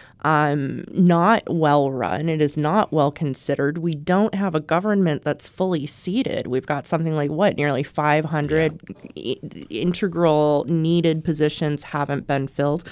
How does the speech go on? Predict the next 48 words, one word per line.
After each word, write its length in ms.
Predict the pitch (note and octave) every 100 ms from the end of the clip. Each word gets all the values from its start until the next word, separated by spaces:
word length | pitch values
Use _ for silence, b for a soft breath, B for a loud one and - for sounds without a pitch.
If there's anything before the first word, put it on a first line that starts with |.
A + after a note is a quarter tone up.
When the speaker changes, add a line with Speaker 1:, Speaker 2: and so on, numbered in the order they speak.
| B B
Speaker 1:
So 200 | B F#3
there's 200 | F3 E3+
nobody 420 | E3+ E3+ E3+ E3 D#3
advising 480 | D#3+ D#3 D3 C#3+
on 180 | C3+ C3
policies. 720 | C#3+ D#3+ G3+ F3+ - C#3 D3
So 120 | - D#3+
then 160 | E3
they 120 | D#3+
send 340 | D#3 - B3 A3
out 180 | E3 -
these 200 | C#3+ D3
documents 640 | - D4+ - C#3 C#3 -
and 100 | C3+
they're 80 | C#3
passing 460 | - G3+ - D#3+
these 200 | C3 B2+
bills. 640 | - G#3+ A3+ B2+ C#2+ - - B B B B
Um, 600 | D3+ C#3+ C#3 C3+ A#2 - -
you 200 | - F#3
know, 140 | F#3 E3+
the 140 | E3
guy 420 | E3+ F3+ F3+ F#3+
that, 300 | F#3 F3+ F3+
that 240 | - F#3 -
wrote 340 | F3+ B3 E4+ -
the 160 | F3
bill 640 | - C3+ - D#2 - - - -
is 200 | F3 F3
in 200 | E3+ E3+
tears 520 | - E4+ E3 B2+ E3+
saying, 300 | D#3 E3 E3
"I 80 | E3
didn't 320 | F3+ G3+ F3+
know 220 | G3+ G#3
it 80 | F#3
was 160 | F3
going 260 | F3+ F#3 G3
to, 260 | E3+ D#3+ D3+
to 160 | -
do 200 | D#3 G#3
anything 320 | G3+ G3+ F3+
to 40 | F3
people 300 | - G3 F3+
with 220 | E3 -
pre-existing 680 | G#3+ F#3+ - G3+ G3 F3+ F3
conditions," 760 | E3+ F#3+ D4 - - F2+ -
which 260 | D#3 E3